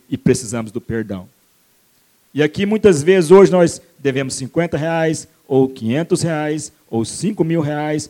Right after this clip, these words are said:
ou cinquenta mil reais, ou cinco milhões de reais, ou de... ou como o Brasil, devemos cinco bilhões, cinquenta bilhões, ou como os Estados Unidos têm uma dívida de trilhões de rea-, de dólares.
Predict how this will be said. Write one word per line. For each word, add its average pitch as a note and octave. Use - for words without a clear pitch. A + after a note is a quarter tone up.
ou C#3+
cinquenta D3
mil D#3
reais, C#3
ou D3+
cinco F#3
milhões D3
de C#3
reais, C3+
ou E3
de... E3
ou F3+
como F#3+
o -
Brasil, D#3+
devemos D3
cinco -
bilhões, D3+
cinquenta D#3
bilhões, D3
ou D3
como E3+
os D3+
Estados D#3
Unidos D#3
têm D#3
uma D3+
dívida D3+
de -
trilhões E3+
de B2+
rea-, B2
de B2+
dólares. C#3